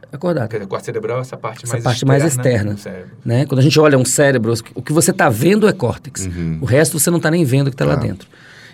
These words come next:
Speaker 1: Então, essa, o, se você olha pro, pro um córtex de uma pessoa em sono rem, ele tá super ativo,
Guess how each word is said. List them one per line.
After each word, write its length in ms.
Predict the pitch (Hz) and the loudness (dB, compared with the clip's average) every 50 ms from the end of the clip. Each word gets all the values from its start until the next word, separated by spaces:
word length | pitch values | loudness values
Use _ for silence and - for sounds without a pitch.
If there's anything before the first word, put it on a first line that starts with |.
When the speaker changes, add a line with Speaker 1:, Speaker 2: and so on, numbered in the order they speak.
| _ - | _ -2
Speaker 1:
Então, 180 | - 160 156 | 2 4 4
essa, 240 | 156 175 208 - - - | 6 6 4 2 2 2
o, 100 | 160 147 | 0 0
se 320 | 135 - - - - - | 0 -2 -6 -6 -6 -6
você 180 | 156 139 - 214 | -4 0 2 4
olha 200 | 214 208 170 156 | 4 4 2 2
pro, 120 | 156 156 139 | 0 -2 -6
pro 240 | - - - 135 139 | -6 -6 -4 -2 0
um 120 | 131 127 117 | 0 0 -2
córtex 500 | 123 - 139 135 117 - 117 - 117 107 | -2 0 0 0 0 -2 -6 -8 -8 -6
de 80 | 107 | -4
uma 100 | 123 123 | -4 -2
pessoa 340 | 123 120 - - 127 117 - - - | -2 -4 -4 -2 -2 -2 -2 -6 -12
em 240 | - 110 - 123 131 | -18 -8 -2 -2 0
sono 240 | 127 - 127 113 110 | 0 0 -2 -2 -2
rem, 320 | 92 110 160 202 208 170 - - - - - - - _ _ | 0 0 2 2 0 0 -4 -10 -18 -20 -20 -20 -20 _ _
ele 160 | - 156 165 | -4 -2 -2
tá 400 | 208 196 - 202 214 - - - 170 | -2 -2 -2 -2 -2 -2 -4 -6 -6
super 520 | - - - - - - 240 247 254 302 190 | -6 -4 -2 0 2 2 2 4 4 2 2
ativo, 460 | 156 - - - 131 113 95 98 | 2 0 -2 -2 -2 -2 -2 -6